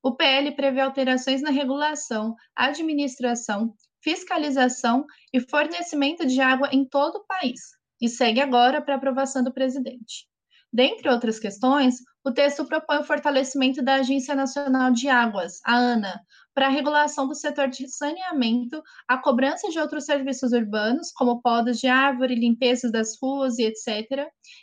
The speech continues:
e a realização de licitações com empresas privadas para o fornecimento dos serviços de saneamento básico. Atualmente, trinta e cinco milhões de pessoas no Brasil não têm acesso à água tratada e cem milhões não têm tratamento de esgoto no país,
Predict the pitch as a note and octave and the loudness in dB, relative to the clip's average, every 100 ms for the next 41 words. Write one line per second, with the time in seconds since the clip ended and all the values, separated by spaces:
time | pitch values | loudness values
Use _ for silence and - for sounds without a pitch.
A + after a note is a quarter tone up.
0 | - C4+ C#4 D4+ D4 D#4 D#4 - C#4 C#4 | -2 0 2 0 -2 -2 -4 -2 -2 -2
1 | C4+ - D4 C#4 C#4+ C4+ - C#4 C4+ B3+ | -4 -6 -4 -2 -2 -2 0 -2 2 2
2 | B3+ - D4 C4+ B3 A#3+ B3 C#4 - A#3 | 2 -4 -6 0 4 4 2 -4 -8 -2
3 | C4+ B3+ B3+ C4 B3 B3 B3 - C4 B3 | 4 4 4 2 0 0 -4 -4 -4 -2
4 | B3+ - A#3+ A#3+ C4 C4 B3+ A#3+ A#3+ B3 | -2 -4 -6 -4 0 2 2 0 -2 -6
5 | - - - _ _ C#4 C4 D#4 D#4 C4+ | -8 -10 -18 _ _ 0 0 2 4 4
6 | D4+ C#4+ C4+ - F4 F#4+ F#4 E4 D4+ C#4+ | 2 0 -2 -4 -4 -4 -4 -2 0 2
7 | C4 D#4+ E4+ D#4+ D4 C#4 B3 A#3+ A#3 A3+ | 2 0 -4 -6 0 0 2 2 2 0
8 | C4+ C4 C#4+ D#4+ D4 C#4+ C4+ C#4 C4+ B3+ | 2 2 0 -2 -2 -2 -2 -2 2 2
9 | B3+ C4 C4 C4 C4 G#3 G#3 A#3+ C4 _ | 2 0 -2 -4 0 0 0 -4 -8 _
10 | - B3+ D4+ F#4 G#4 D#4 C#4+ C#4 D4+ F4+ | -6 -4 -4 -6 -4 -2 -2 0 -2 -2
11 | - D#4+ D#4+ D4 C#4+ C#4 C4+ B3+ B3+ B3 | -4 -4 -2 -2 0 0 -2 -2 0 0
12 | B3+ C4 C4 D4 C4 A#3+ A#3+ | 2 2 4 4 4 0 -4